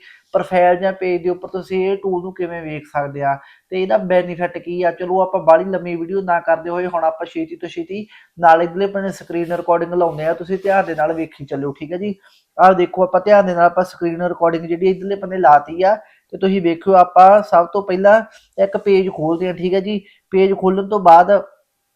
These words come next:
ਦੇਖੋ, ਆਪਾਂ ਜਿਹੜਾ ਪੇਜ ਦਾ ਵਾ ਸਾਈਡ ਦੇ ਉੱਪਰ, ਠੀਕ ਆ, ਤਿੰਨ ਲਾਈਨਾਂ ਬਣੀਆਂ, ਉਹਦੇ ਉੱਪਰ ਕਲਿੱਕ ਕਰਕੇ ਨਾਂ ਤੇ ਜਾਂਦੇ ਆ। ਨਾਂ ਤੇ ਜਾਣ ਤੋਂ ਬਾਅਦ, ਠੀਕ ਆ ਜੀ, ਆਪਾਂ ਇੱਥੇ ਕੁਛ ਵੀ ਲਿਖ ਕੇ ਜਿਹੜਾ ਆਪਾਂ ਜਾਣੀ ਕਿ ਵੀ ਪੋਸਟ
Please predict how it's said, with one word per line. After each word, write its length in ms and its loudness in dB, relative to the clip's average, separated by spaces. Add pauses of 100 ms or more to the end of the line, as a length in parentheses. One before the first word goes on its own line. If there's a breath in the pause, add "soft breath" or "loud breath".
(300)
ਦੇਖੋ, 360 2
ਆਪਾਂ 200 2
ਜਿਹੜਾ 180 2
ਪੇਜ 340 0
ਦਾ 160 8
ਵਾ 180 6
ਸਾਈਡ 340 -2
ਦੇ 180 -4
ਉੱਪਰ, 300 -10
ਠੀਕ 220 -6
ਆ, 40 2
ਤਿੰਨ 300 -2
ਲਾਈਨਾਂ 240 4
ਬਣੀਆਂ, 280 -2
ਉਹਦੇ 160 2
ਉੱਪਰ 180 -2
ਕਲਿੱਕ 260 -8
ਕਰਕੇ 320 2
ਨਾਂ 300 2
ਤੇ 120 -4
ਜਾਂਦੇ 360 0
ਆ। 120 -4 (420 soft breath)
ਨਾਂ 280 4
ਤੇ 140 -2
ਜਾਣ 360 4
ਤੋਂ 100 -4
ਬਾਅਦ, 260 6
ਠੀਕ 160 -4
ਆ 60 -2
ਜੀ, 280 -6 (380 soft breath)
ਆਪਾਂ 580 6
ਇੱਥੇ 240 0
ਕੁਛ 300 4
ਵੀ 140 -4
ਲਿਖ 260 2
ਕੇ 140 -2
ਜਿਹੜਾ 220 4
ਆਪਾਂ 280 4
ਜਾਣੀ 200 -8
ਕਿ 100 -6
ਵੀ 100 -2
ਪੋਸਟ 380 -2